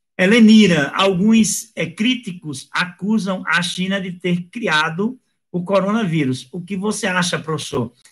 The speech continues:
É um tema muito pertinente, viu, Lenira? Daria uma, uma, uma live inteira só esse tema.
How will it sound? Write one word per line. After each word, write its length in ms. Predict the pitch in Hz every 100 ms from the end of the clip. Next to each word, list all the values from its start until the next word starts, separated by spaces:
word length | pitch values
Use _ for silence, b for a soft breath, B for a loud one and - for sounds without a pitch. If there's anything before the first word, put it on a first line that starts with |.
| _ -
É 100 | 311
um 120 | 294
tema 320 | - 226 208
muito 540 | 190 185 208 285 302 196
pertinente, 720 | 196 180 180 147 160 180 160
viu, 180 | 170
Lenira? 340 | 247 220 151 147
Daria 320 | 170 165 185
uma, 360 | 214 208 175 165
uma, 280 | 160 151
uma 200 | 147 175
live 340 | 165 180 185 226
inteira 500 | 262 - 175 151 143
só 220 | - 180
esse 280 | 190 180 -
tema. 380 | - 151 135